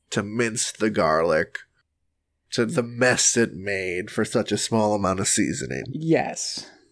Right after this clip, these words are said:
Speaker 1: I mean, do you, do you think this dude could chow, could suckle a fresh clove,
Speaker 2: <laughs>
Speaker 1: perhaps,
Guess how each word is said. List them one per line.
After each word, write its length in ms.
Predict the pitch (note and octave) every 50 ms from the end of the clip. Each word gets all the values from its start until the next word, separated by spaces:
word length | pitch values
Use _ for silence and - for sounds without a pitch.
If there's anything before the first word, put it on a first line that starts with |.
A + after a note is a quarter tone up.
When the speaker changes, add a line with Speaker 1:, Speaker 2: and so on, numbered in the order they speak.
| _ _ _ _ _ _ _ _ _ _ _ _ _ -
Speaker 1:
I 80 | - C3+
mean, 320 | D3 D3+ D3+ D3+ C#3+ C3+ - _ _ _ _ _ _ _ _ _ _ _ _ _ _ _ _ _ _ _ _ _ _ _ _ _ _ _ _ _ _ _ _ _ _ _ _ -
do 200 | B2 A#2 B2+ D#3+
you, 280 | E3 D#3 D3 C#3 D3+ C#3+ D3+
do 100 | C#3 D3+
you 100 | D3+ D3
think 280 | C#3 - F3 F3+ G#3+
this 220 | G#3 F#3 E3 D3+ C#3+
dude 320 | C#3 E3 E3 E3+ E3 E3 -
could 400 | D#3 C#3 B2 A#2 G2+ - A#2+ A2+
chow, 600 | - - C#3+ C3 A#2+ C3 D3 D#3 D3+ C#3+ - - - - - - _ _ -
could 160 | - C3+ A#2
suckle 520 | - - - - D3 - - E3+ D3 C3+
a 40 | B2+
fresh 440 | A2+ - - C3+ C#3+ C#3 - - -
clove, 880 | - - - C#3+ C3 B2 A2+ G#2+ G#2+ A2 A#2+ D3 E3+ F#3+ F#3 G3 G3 -
Speaker 2:
<laughs> 60 | - -
Speaker 1:
perhaps, 720 | F3 D3+ E3+ F3 - - D#3 - - - - - - -